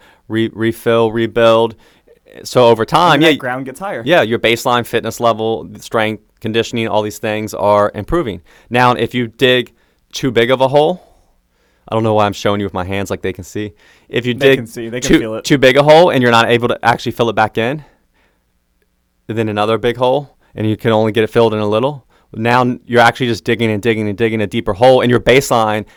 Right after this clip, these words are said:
Speaker 1: is actually lowering,
Speaker 2: Mm-hmm.
Speaker 1: you know, or n-, barely getting back to where it was. And, yeah, over time, it's just you burn out.
Speaker 2: Yeah.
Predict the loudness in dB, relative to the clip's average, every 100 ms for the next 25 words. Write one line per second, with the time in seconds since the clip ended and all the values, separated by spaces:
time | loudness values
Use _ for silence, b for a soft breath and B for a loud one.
0 | -10 0 0 0 -6 -6 -8 -2 0 0
1 | -2 -8 -12 _ -16 -14 -16 _ -4 2
2 | 2 4 4 2 0 -10 -14 0 2 2
3 | 2 0 0 2 2 0 0 0 2 2
4 | 2 -4 -14 b b -6 -2 4 6 6
5 | 2 2 4 4 0 -2 -4 -4 _ -6
6 | -2 -2 -2 -4 _ _ -14